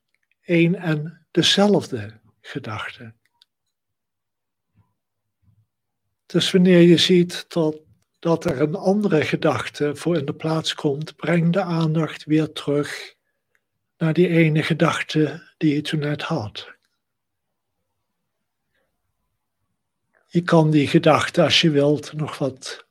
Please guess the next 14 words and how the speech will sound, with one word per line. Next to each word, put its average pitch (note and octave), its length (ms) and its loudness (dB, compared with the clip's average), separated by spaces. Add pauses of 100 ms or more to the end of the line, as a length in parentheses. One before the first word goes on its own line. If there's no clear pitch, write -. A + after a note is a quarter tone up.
(100)
abstraheren D3 1080 2
door D3 420 2 (960)
je G3 140 -4
aandacht D#3+ 480 0
te E3 100 -6
richten D3+ 500 -2
op D#3 600 -4 (1120)
het - 180 -14
geluid, F3+ 920 2 (1300)
de - 120 -4
klank - 840 0 (140)
van C#3+ 260 -10
die C#3 140 -4
gedachte. C3 720 -10